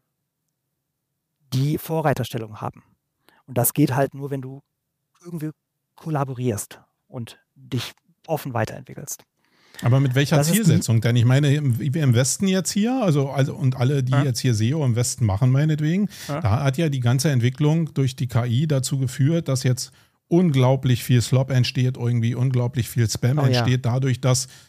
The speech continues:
Speaker 2: wir so Content-produktionsmäßig in Abhängigkeit zu den Ranking-Möglichkeiten bei Google meinetwegen stehen.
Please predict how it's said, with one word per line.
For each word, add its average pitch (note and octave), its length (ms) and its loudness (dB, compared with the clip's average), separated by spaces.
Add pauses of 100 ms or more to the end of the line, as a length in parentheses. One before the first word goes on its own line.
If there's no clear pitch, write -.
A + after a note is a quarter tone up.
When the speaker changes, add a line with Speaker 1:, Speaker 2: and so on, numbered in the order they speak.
(220)
Speaker 2:
wir C3 320 2
so C3 200 4
Content-produktionsmäßig E3 1800 0
in D3 160 2
Abhängigkeit C3 720 0
zu C3 140 -2
den A#2 180 2
Ranking-Möglichkeiten C3+ 920 0
bei A2 120 2
Google D3+ 340 2
meinetwegen E3 540 0
stehen. G3 340 -2